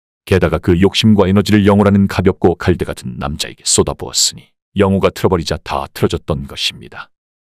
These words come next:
그러니 앞으로의 기수들은 배울 수 있습니다. 갈대 같은 가벼운 사람에겐 뿌리를 내리지 말자.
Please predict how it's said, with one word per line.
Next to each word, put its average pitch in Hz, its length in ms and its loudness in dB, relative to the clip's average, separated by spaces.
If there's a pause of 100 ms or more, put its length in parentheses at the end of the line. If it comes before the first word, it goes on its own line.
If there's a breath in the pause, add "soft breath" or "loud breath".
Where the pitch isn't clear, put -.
(140)
그러니 87 340 2
앞으로의 90 340 2
기수들은 - 540 0
배울 123 300 4
수 - 180 -2
있습니다. - 600 -6 (540)
갈대 92 280 2
같은 87 300 2
가벼운 104 400 4
사람에겐 113 520 2
뿌리를 113 380 2
내리지 85 320 -6
말자. - 420 -14